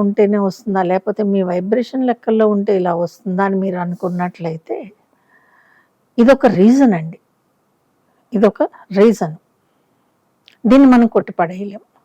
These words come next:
అలాగని తీసివేయలేము. కాబట్టి మన పేర్లో అటువంటి కాంబినేషన్ లేకుండా చూసుకుంటే పర్వాలేదు కదా. డెడ్లీ కాంబినేషన్ అని మీరు అడిగితే ఎస్, డెడ్లీ కాంబినేషన్ అండి. అన్నీ ఉంటాయి, అన్నీ ఉంటాయి. ఎందుకో వివాహం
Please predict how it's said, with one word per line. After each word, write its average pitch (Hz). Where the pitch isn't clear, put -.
అలాగని 220
తీసివేయలేము. 165
కాబట్టి 247
మన 247
పేర్లో 294
అటువంటి 254
కాంబినేషన్ 220
లేకుండా 196
చూసుకుంటే 196
పర్వాలేదు 175
కదా. 190
డెడ్లీ 208
కాంబినేషన్ 240
అని 202
మీరు 170
అడిగితే 190
ఎస్, -
డెడ్లీ 180
కాంబినేషన్ 170
అండి. -
అన్నీ 233
ఉంటాయి, -
అన్నీ 247
ఉంటాయి. 170
ఎందుకో 240
వివాహం 190